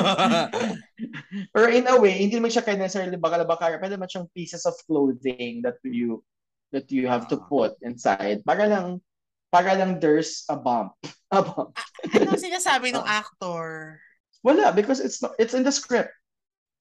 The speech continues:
Speaker 2: Hindi ko naman siya, hindi mo na, as a director, hindi ko naman siya ginagawa because gusto ko lang. It's
Speaker 1: Yeah,
Speaker 2: in the
Speaker 1: correct.
Speaker 2: script. Oh, alam nga namang talagang ipa-chuchu niya para maano yung <laughs> ano lang, hindi naman pwede, di ba?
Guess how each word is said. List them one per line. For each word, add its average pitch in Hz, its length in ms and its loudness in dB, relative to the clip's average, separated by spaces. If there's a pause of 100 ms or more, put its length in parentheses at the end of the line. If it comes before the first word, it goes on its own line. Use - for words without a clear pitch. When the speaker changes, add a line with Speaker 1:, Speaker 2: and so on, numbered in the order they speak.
(140)
Speaker 2:
Hindi 220 240 2
ko 262 80 6
naman 277 180 6
siya, 254 300 6
hindi 233 240 0
mo 240 100 6
na, 240 220 2
as 208 160 0
a 220 80 -2
director, 196 320 -2
hindi 196 180 -6
ko 202 140 -8
naman 190 160 -8
siya 170 160 -8
ginagawa 147 400 0
because 143 640 -8
gusto 151 320 -8
ko 139 100 -2
lang. 117 300 -4 (260)
It's 208 140 -2
Speaker 1:
Yeah, 254 120 6
Speaker 2:
in 247 60 4
the 247 60 6
Speaker 1:
correct. 160 440 0
Speaker 2:
script. - 0 - (600)
Oh, 165 200 2
alam 254 200 8
nga 269 160 2
namang 240 300 4 (880)
talagang 190 480 4
ipa-chuchu 160 1200 0
niya 196 240 0
para 165 480 2
maano 156 320 -4
yung 151 200 -8 (320)
<laughs> 202 400 -2
ano 170 120 -4
lang, 143 200 -6
hindi 170 280 -8
naman 160 240 0
pwede, 143 320 0
di 123 160 -4
ba? 104 160 -6